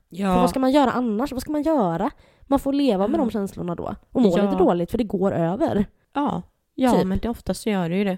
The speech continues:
Speaker 2: Det kan ta tid, men det gör ju det.
Speaker 1: Ja.
Speaker 2: Jag menar, vi är ett väldigt bra exempel. Elva år var vi dökära i varsin
Speaker 1: <laughs>
Speaker 2: snubbe.
Speaker 1: Ja,
Speaker 2: Det gick
Speaker 1: fy fan.
Speaker 2: över.
Speaker 1: Usch,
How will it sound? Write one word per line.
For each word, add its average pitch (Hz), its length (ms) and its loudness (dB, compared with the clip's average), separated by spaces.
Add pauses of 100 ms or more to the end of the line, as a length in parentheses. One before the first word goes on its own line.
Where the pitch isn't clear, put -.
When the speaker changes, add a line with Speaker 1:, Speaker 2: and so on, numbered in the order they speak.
(120)
Speaker 2:
Det 254 200 -2
kan 233 300 -2
ta 254 100 -4
tid, 226 360 -2
men 220 300 -2
det 220 60 -2
gör 190 380 -2
ju 269 200 -4
det. - 300 -12
Speaker 1:
Ja. 185 220 -4 (120)
Speaker 2:
Jag - 20 -4
menar, 220 160 2
vi 214 160 -2
är 269 80 0
ett 269 140 -2 (160)
väldigt 196 420 -2
bra 185 100 4
exempel. 180 500 -2 (240)
Elva 220 400 4
år 208 420 4 (140)
var 240 160 0
vi 220 80 0
dökära 196 480 0
i 196 40 0
varsin 185 280 2
Speaker 1:
<laughs> - 20 2
Speaker 2:
snubbe. 196 360 2 (300)
Speaker 1:
Ja, 175 180 -2
Speaker 2:
Det 269 60 4
gick 262 220 0
Speaker 1:
fy - 60 2
fan. 269 160 6
Speaker 2:
över. 262 260 4
Speaker 1:
Usch, 269 420 4